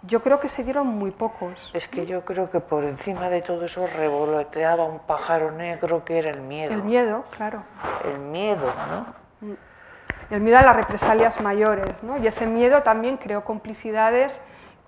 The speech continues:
Speaker 1: que lo que hicieron fue todavía ahondar más el desamparo de las víctimas, ¿no?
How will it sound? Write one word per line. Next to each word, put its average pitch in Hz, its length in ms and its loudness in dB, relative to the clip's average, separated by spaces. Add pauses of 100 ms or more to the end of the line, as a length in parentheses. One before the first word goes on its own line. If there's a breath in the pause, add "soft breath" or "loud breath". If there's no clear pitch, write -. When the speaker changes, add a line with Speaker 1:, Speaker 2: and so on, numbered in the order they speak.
(140)
Speaker 1:
que 240 320 10
lo 208 180 -4
que 208 100 -8
hicieron 226 380 0
fue 233 300 4
todavía 220 560 6
ahondar 208 680 6
más 196 460 0
el 190 460 -4
desamparo 202 520 0
de 202 60 -2
las 196 240 -2
víctimas, 190 640 -10
¿no? 262 100 -14